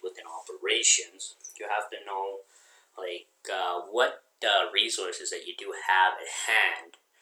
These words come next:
and within your network, how are you going to connect with these other people to help grow this particular e-commerce business? 'Cause that's really essential, I think, when you're trying to grow, like, an e-commerce business.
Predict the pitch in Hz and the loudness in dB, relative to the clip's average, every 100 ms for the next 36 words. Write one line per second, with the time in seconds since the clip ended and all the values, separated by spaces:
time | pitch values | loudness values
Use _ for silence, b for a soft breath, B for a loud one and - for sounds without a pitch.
0 | b b _ 95 92 92 92 92 - 107 | b b _ -6 0 2 2 0 -10 -12
1 | - - 104 98 98 95 92 90 - - | -10 -10 -8 -4 -2 -2 -2 -6 -6 0
2 | 92 95 95 95 98 92 92 90 - - | 4 4 2 -4 -10 -12 -12 -8 -6 -6
3 | 95 90 87 _ - 101 104 104 101 98 | -10 -20 -20 _ -10 -8 -6 -6 -8 -10
4 | 95 92 - 95 92 - 113 - - - | -10 -8 -6 -6 -6 -8 -10 -8 -8 -6
5 | - 104 98 95 - - B B B B | -4 -2 -2 -2 -6 -20 B B B B
6 | - 113 107 107 - - - - - - | -2 2 2 0 -4 -8 -10 -6 -6 -6
7 | 104 - 92 92 92 90 - 92 - - | -10 -10 -8 -8 -8 -10 -4 -2 -2 2
8 | - - B B - - - 160 175 202 | 2 2 B B -6 -2 -2 0 0 8
9 | - - - - 101 95 95 - 95 - | 10 10 8 -2 0 0 -4 -6 -8 -8
10 | 107 95 92 92 92 - 87 90 92 - | -14 -12 -12 -10 -12 -14 -14 -10 -10 -12
11 | - - - - - - 101 - - 90 | -20 -18 -12 -12 -12 -12 -10 -8 -8 -10
12 | - 120 - - - | -10 0 4 6 4